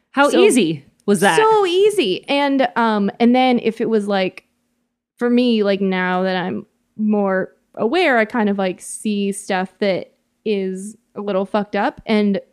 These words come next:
Speaker 2: I just unfollow because, um, there's enough out there in the world that I am exposed to for me to, like, filter out, like, "Oh, this is not a good thing," or, like, "This is offensive for these reasons." So if I'm seeing that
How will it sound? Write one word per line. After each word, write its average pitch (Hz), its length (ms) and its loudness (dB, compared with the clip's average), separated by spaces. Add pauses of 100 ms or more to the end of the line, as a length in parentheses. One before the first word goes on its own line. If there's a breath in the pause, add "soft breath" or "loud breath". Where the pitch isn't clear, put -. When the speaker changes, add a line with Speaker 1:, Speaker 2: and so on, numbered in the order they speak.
Speaker 2:
I 214 100 0
just 202 220 -8
unfollow 110 640 -8
because, 202 560 -4 (580)
um, 220 380 -8
there's 285 180 0
enough 233 300 2
out 208 200 0
there 202 180 -2
in 208 100 0
the 214 60 0
world 208 380 0
that 202 120 0
I 196 400 -4
am 220 140 -2
exposed 214 540 -4
to 302 420 -2
for 220 140 -2
me 202 220 0
to, 196 120 -2
like, 190 260 -6
filter 214 420 -2
out, 196 220 -2
like, 208 260 -6
"Oh, 339 260 -4
this 226 200 -6
is 202 120 -12
not 190 180 -6
a 196 40 -8
good 196 220 -8
thing," 240 260 -2
or, 196 80 -4
like, - 220 -10
"This 214 180 -8
is 202 120 -10
offensive 208 500 -6
for 196 140 -10
these 240 260 -6
reasons." 226 420 -6
So 214 200 -4
if - 160 -6
I'm 226 180 -2
seeing 247 380 -6
that 196 240 -6